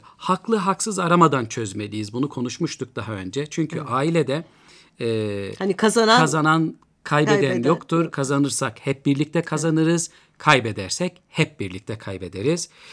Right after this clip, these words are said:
Speaker 1: Ee, bir de istişareyle çözmeliyiz demiştik. Yani sohbet ortamında istişareyle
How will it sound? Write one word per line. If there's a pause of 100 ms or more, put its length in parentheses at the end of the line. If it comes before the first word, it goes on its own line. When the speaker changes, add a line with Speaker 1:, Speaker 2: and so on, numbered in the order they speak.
(260)
Speaker 1:
Ee,
bir
de
istişareyle
çözmeliyiz
demiştik.
Yani
sohbet
ortamında
istişareyle